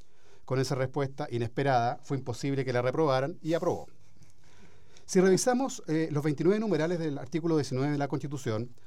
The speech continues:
relativos a las garantías constitucionales, todos ellos están redactados en positivo y no en negativo,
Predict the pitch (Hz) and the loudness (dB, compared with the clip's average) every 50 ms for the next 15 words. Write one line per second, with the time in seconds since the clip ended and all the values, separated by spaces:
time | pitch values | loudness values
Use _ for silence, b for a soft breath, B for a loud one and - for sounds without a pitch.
0 | b b b - 120 110 110 95 123 123 139 147 - 139 123 113 113 107 107 98 | b b b -4 -2 -2 -2 -2 -2 0 0 0 0 0 -2 0 -2 -2 -2 -4
1 | - 131 131 117 - - - 160 147 156 143 185 156 113 107 101 117 127 - - | -2 -4 -4 -4 -2 -4 -4 -4 -4 -4 0 0 2 2 2 -2 -4 -6 -8 -12
2 | - b b b b b b - 226 233 240 240 233 - 196 190 202 202 185 - | -14 b b b b b b 0 2 2 2 2 2 0 0 2 2 0 -2 -4
3 | 151 - - 170 170 175 160 135 139 139 127 117 - 156 160 165 - 156 143 - | -8 -4 -2 0 0 0 0 0 0 0 0 0 0 0 0 0 0 -2 -2 -2
4 | 139 123 - 123 117 151 139 113 95 87 - - - - 139 131 143 165 175 180 | -4 -4 -4 0 0 2 2 2 0 -4 -6 -8 -4 -2 2 2 4 4 4 4
5 | 180 165 151 147 165 175 127 98 90 85 | 4 2 2 2 2 2 2 2 -2 -6